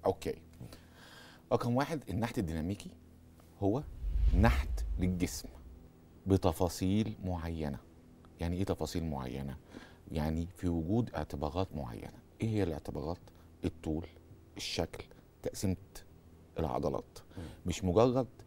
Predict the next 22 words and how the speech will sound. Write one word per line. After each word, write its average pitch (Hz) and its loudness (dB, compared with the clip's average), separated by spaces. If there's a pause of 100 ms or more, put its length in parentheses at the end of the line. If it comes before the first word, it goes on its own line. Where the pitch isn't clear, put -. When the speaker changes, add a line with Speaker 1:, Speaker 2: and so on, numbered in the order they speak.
(360)
Speaker 1:
التوجه 78 4
إلى 80 0
منطقة 73 -2
معينة. 62 -6 (160)
يعني 117 2
إيه؟ - -6 (540)
سيدة 90 4 (180)
أو 80 4
رجل 90 4 (300)
عنده 110 0
مشكلة 98 2
في 117 -2
منطقة 80 2
ما، 67 -6 (840)
ما 87 6
بقاش 101 6
التارجت 127 4
دلوقتي 107 6
إن 90 2
أعالج 98 2
هذه 87 2
المنطقة، 76 -2